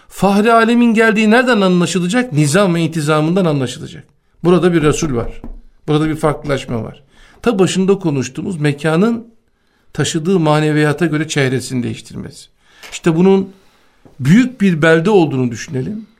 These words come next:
yaşanılan yer olduğunu düşünelim. Tabii ki o çehre de değişecektir.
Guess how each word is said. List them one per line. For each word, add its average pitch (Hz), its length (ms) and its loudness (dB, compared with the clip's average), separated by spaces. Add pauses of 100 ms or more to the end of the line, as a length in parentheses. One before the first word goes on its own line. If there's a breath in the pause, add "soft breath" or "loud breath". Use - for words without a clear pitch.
yaşanılan 160 480 0
yer 156 260 2
olduğunu 127 340 -4
düşünelim. 131 520 -6 (600)
Tabii 147 300 0
ki 165 100 -6
o 151 80 -4
çehre 135 320 -4
de 123 120 -4
değişecektir. - 800 -12